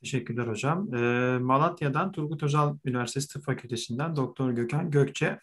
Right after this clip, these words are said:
<clears throat> birkaç soru arka arkaya katkıyla beraber yorumlamış. Ee, Tilix gri zone başımızın belası dört puan almış bir hastada yaralanmada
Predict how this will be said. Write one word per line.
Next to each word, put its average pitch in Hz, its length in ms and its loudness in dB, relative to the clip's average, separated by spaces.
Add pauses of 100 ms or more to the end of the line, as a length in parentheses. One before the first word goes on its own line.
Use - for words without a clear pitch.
(160)
<clears throat> - 920 2
birkaç 175 300 2
soru 160 240 2
arka 160 260 4
arkaya 147 280 2
katkıyla 127 420 0
beraber 117 340 4
yorumlamış. 117 720 0 (400)
Ee, 120 220 2
Tilix 175 440 2
gri 175 300 8
zone 139 260 6
başımızın 143 440 2
belası 127 380 2
dört 147 220 2
puan 131 140 4
almış 113 340 0
bir 123 100 0
hastada 123 520 2
yaralanmada 120 840 4